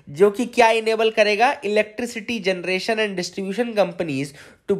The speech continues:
buy or sell renewable energy through open access on a day ahead basis। तो यहाँ पे डे अहेड बेसिस पे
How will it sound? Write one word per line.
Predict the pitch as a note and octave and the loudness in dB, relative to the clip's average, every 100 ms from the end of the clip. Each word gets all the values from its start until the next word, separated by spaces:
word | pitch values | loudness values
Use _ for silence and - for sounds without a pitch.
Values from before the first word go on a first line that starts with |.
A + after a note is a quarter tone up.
| C3 E3+ | 2 4
buy | E3+ G#3+ B3+ | 6 6 6
or | A3+ | 4
sell | G#3+ - A3 A#3 | 0 0 0 2
renewable | F3 F3+ F#3+ F#3+ G3+ A3 | -2 -4 -4 0 2 2
energy | G3+ F3+ E3+ G#3 - | 2 0 0 -8 -8
through | A3+ - | -6 -2
open | F#3 F#3+ G#3+ | -2 2 2
access | F#3+ - G#3 G#3+ - | 2 -2 -4 -6 0
on | F3 | 2
a | F#3+ F#3 F3+ | 2 0 0
day | F#3 D#3+ | 0 0
ahead | E3 E3+ | 0 0
basis। | D3 C3 C3 A#2+ - - - | 0 -2 -2 -8 -12 -18 -8
तो | G3 | 2
यहाँ | F#3+ F#3+ A#3+ A#3+ | 4 6 4 6
पे | B3+ | 2
डे | G#3 A3 | 4 4
अहेड | - G3+ G#3 G#3+ | 4 4 4 2
बेसिस | G3 G3 G3 F#3+ | 0 -4 -6 -8
पे | G3+ A#3 | 0 2